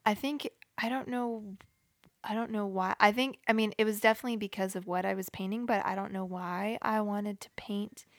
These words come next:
Um, I started painting succulents, and I started painting them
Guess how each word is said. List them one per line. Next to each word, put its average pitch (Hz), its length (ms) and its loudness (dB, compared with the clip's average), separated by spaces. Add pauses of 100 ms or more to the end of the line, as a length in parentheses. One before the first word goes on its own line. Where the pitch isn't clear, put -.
(1040)
Um, 214 640 -4 (1160)
I 208 200 0
started 196 300 0
painting 190 260 -2
succulents, 233 800 -2 (100)
and 185 640 -2 (1300)
I 202 140 6
started 196 400 0
painting 185 580 -6
them 175 520 -6